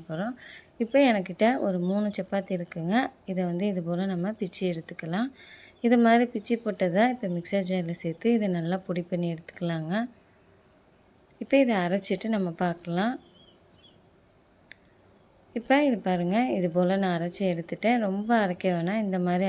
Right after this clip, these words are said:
அரைச்சி எடுத்துக்கோங்க. இப்ப அடுப்பை ஆன் பண்ணி ஒரு பேன் அடுப்புல வச்சிருக்கேன். நாலு டேபிள் ஸ்பூன் அளவுக்கு நெய் சேர்த்துக்கிறேங்க.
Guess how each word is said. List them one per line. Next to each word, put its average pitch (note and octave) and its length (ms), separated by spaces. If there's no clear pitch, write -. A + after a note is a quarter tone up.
அரைச்சி E3 340
எடுத்துக்கோங்க. E3 520
இப்ப G3+ 100
அடுப்பை G3+ 320
ஆன் F#3+ 180
பண்ணி F3+ 240
ஒரு F#3+ 160
பேன் F3+ 320
அடுப்புல E3+ 340
வச்சிருக்கேன். F3 560
நாலு A#3 360
டேபிள் A3+ 240
ஸ்பூன் G#3 180
அளவுக்கு E3+ 460
நெய் F#3 240
சேர்த்துக்கிறேங்க. F3 600